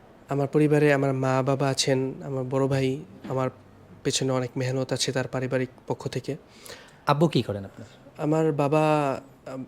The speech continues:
Speaker 1: ব্যবসা করতেন মক্কাতেই, তো এখন তিনি ওরকমভাবে রিটায়ারমেন্টে আছেন,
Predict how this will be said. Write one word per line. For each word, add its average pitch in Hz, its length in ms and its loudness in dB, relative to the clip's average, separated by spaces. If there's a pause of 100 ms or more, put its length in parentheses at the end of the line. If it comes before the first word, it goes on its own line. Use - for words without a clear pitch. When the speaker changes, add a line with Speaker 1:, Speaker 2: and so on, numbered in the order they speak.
Speaker 1:
ব্যবসা 139 340 -2
করতেন 147 320 0
মক্কাতেই, 135 500 -2 (720)
তো 120 380 -2
এখন 131 580 -2
তিনি 127 320 0
ওরকমভাবে 123 760 -2 (380)
রিটায়ারমেন্টে 131 540 0
আছেন, 208 320 -2